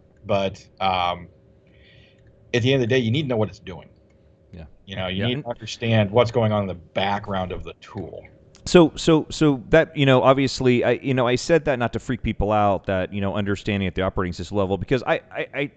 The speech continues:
Speaker 2: you know, to get into forensics, I, you know, you don't wanna scare people away, and, and it's not necessarily you have to know,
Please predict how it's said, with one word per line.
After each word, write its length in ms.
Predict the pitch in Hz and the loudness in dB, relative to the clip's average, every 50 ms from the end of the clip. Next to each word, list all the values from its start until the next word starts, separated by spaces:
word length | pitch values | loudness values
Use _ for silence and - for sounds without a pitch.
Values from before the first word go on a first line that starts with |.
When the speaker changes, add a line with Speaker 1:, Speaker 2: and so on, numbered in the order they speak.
| _ - 139 | _ -12 -6
Speaker 2:
you 100 | 151 147 | -2 -2
know, 100 | 131 120 | -2 -2
to 120 | - - | -2 -4
get 160 | 123 156 175 175 | -4 -2 -2 -2
into 160 | 165 135 123 | -2 -4 -4
forensics, 640 | - - 117 117 117 113 113 131 131 - - - - - | -6 -6 -6 -6 -6 -4 -2 -4 -4 -4 -6 -12 -10 -6
I, 60 | 101 | -6
you 240 | 113 104 92 120 117 | -6 -4 -4 -4 -4
know, 120 | 120 120 | -2 -4
you 160 | 107 87 117 | -4 -2 -4
don't 100 | 113 120 | -4 -4
wanna 140 | 113 104 98 | -4 -4 -6
scare 220 | - - - 104 92 | -6 -2 -2 -2 0
people 280 | - 90 - 82 87 | 0 -2 -2 0 2
away, 320 | 107 127 120 104 98 98 - | 4 4 6 6 4 2 2
and, 220 | 101 101 98 95 - - - - - - | 0 -2 -4 -4 -8 -12 -20 -20 -14 -8
and 100 | 113 110 | -6 -4
it's 160 | 110 - - | -4 -2 0
not 160 | 131 127 104 | 0 0 0
necessarily 800 | 120 117 - - 113 - - 113 107 101 98 95 95 92 87 - - - - - | 0 -4 -4 -6 -6 -4 0 0 2 2 2 2 2 0 -2 -4 -10 -18 -20 -6
you 200 | - 110 131 135 | 2 6 8 8
have 240 | 127 127 113 110 - | 10 8 6 4 2
to 80 | - 101 | -2 -2
know, 640 | 95 92 95 104 110 113 101 87 80 69 78 95 | -2 0 2 4 6 6 4 4 2 0 -4 -6